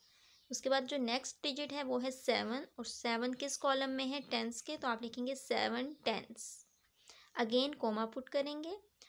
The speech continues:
और उसके बाद आप लिखें, देखेंगे कि एट जो है लास्ट जो डिजिट है वो किस कॉलम में है, वंस, तो आप लिखेंगे एट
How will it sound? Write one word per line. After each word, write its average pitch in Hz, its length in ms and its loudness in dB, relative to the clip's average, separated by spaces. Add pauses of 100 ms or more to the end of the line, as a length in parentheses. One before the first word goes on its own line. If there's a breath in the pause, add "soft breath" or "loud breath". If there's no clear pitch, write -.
(120)
और 254 80 0
उसके 294 240 -4
बाद 269 260 0
आप 247 180 2
लिखें, 226 340 -2
देखेंगे 247 600 0
कि - 280 -8
एट 277 300 2
जो 247 120 -2
है 226 400 0
लास्ट 226 460 0 (100)
जो 220 340 -4
डिजिट 208 400 -6
है 233 120 -4
वो 233 100 -4
किस 240 260 -4
कॉलम 226 320 2
में 233 140 0
है, 240 140 -2
वंस, 214 480 -4
तो 226 60 -2
आप 208 200 -2
लिखेंगे 233 400 -2
एट 220 600 0